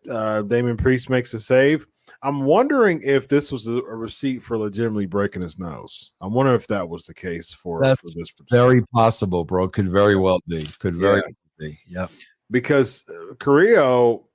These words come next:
Speaker 1: I mean, he was, he's fine. You know, both of them are fine. Both of them are cleared. And so it wasn't just the back and forth. It was just, I mean, Sheamus just, I think he just was giving him a receipt. I think that, I think it was probably booked that way.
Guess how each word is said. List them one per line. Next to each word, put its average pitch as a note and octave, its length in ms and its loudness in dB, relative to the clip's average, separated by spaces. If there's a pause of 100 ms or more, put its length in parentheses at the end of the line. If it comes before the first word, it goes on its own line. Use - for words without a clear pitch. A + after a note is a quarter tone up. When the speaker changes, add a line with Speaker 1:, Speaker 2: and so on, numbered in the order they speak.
(120)
Speaker 1:
I A#2+ 60 -14
mean, B2 180 -6
he C3 160 -2
was, F3+ 360 -4
he's E3+ 220 -8
fine. G#2 640 -6
You A#2 80 -10
know, B2 160 -2
both E3 300 -2
of C3+ 100 2
them A#2 80 -8
are G2+ 40 -14
fine. D#3+ 300 -2
Both D3+ 140 2
of E3 60 -8
them B2 80 -6
are F#2 80 -10
cleared. A#2+ 560 -2 (560)
And A2 120 -10
so B2+ 240 2
it B2 60 0
wasn't C3+ 400 0
just B2 260 -6
the A2 120 -6
back A2+ 320 -6
and A2 120 -10
forth. C3+ 400 -2
It A2+ 60 -2
was C3 220 -6
just, A2+ 360 -10
I G2+ 40 -12
mean, G2+ 260 -10
Sheamus A2+ 480 -10
just, - 300 -14 (720)
I G#2 200 -6
think A2+ 260 -4
he A2 80 -6
just G#2 220 -2
was G2 160 -10
giving G#2+ 240 0
him G2 80 -2
a - 20 -6
receipt. B2 440 0 (420)
I A#2 80 2
think C3+ 160 2
that, B2+ 180 4
I A2+ 140 2
think C3+ 240 0
it C3 60 4
was A2+ 160 -2
probably A#2+ 280 4
booked A#2 300 0
that F2 180 0
way. A#1+ 240 -12